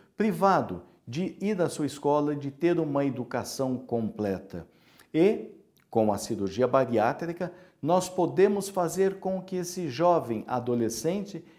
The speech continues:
retorne ao seu convívio social, aos seus amigos, volte à sua escola, volte a estudar, volte a ter uma vida normal para a sua idade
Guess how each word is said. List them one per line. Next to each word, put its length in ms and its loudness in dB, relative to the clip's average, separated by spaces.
retorne 920 2
ao 600 4
seu 320 4
convívio 720 -2
social, 800 -4
aos 320 -2
seus 260 0
amigos, 540 -4
volte 520 6
à 80 2
sua 180 -4
escola, 580 -2
volte 600 8
a 60 4
estudar, 720 0
volte 640 4
a 20 -6
ter 300 0
uma 220 0
vida 400 -2
normal 800 0
para 280 -2
a 60 -4
sua 240 -6
idade 500 -4